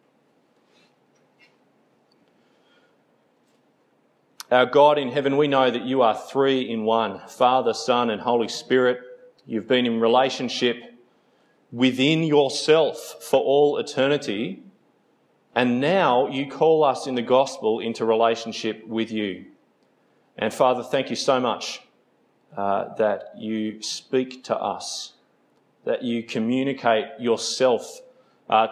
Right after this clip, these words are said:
to us, and that we can dwell on something of your word now. Father, we pray that you would work in us, uh, that as people in communion with you, uh, that you'd be at work in our lives, even now, even this morning, to have these words,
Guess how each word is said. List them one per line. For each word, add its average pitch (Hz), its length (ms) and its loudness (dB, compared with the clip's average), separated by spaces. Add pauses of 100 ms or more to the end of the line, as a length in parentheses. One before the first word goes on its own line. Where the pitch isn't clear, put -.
(120)
to 143 260 2
us, - 560 -4 (560)
and 107 200 -4
that 110 120 -2
we 117 140 0
can 113 200 -4
dwell 127 580 2
on 107 360 -4
something 117 380 -2
of 107 140 -6
your 107 280 0
word 101 320 -2
now. 101 360 -4
Father, 110 280 2
we 110 180 -2
pray 104 400 0
that 104 140 -6
you 104 140 -6
would 98 140 -6
work 117 320 0
in 143 80 -4
us, - 320 -8 (1400)
uh, 95 80 -8
that 104 180 0
as 104 140 -4
people 123 360 -2
in 110 100 -2
communion 113 560 -2
with 117 180 -2
you, 135 480 -2 (480)
uh, 101 280 -2
that 101 140 -4
you'd 110 120 -6
be 110 100 -4
at 95 120 -6
work 113 280 2
in 110 80 -2
our 104 120 -2
lives, 104 480 2
even 139 240 0
now, 113 280 2
even 143 220 0
this 131 180 -6
morning, 117 360 0 (580)
to 110 140 -2
have 110 260 0
these 135 240 0
words, 120 760 -2